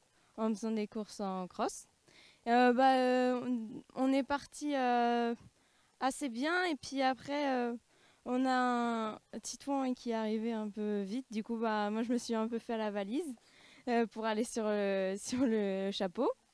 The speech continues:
Après, euh, j'ai réussi à reprendre en bas, euh, pour, euh, passer le gué. Et, enfin, j'étais un peu loin des autres et, euh,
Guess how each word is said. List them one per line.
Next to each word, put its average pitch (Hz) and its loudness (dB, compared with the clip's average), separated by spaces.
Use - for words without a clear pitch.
Après, 285 4
euh, 277 2
j'ai 254 0
réussi 277 -2
à 233 2
reprendre 262 0
en 233 2
bas, 240 4
euh, 208 2
pour, 214 -2
euh, 208 2
passer 208 -4
le 175 -8
gué. 226 -2
Et, 233 0
enfin, 254 -2
j'étais 247 -2
un 269 2
peu 285 -2
loin 269 0
des 247 -2
autres 269 -2
et, 208 -2
euh, 196 0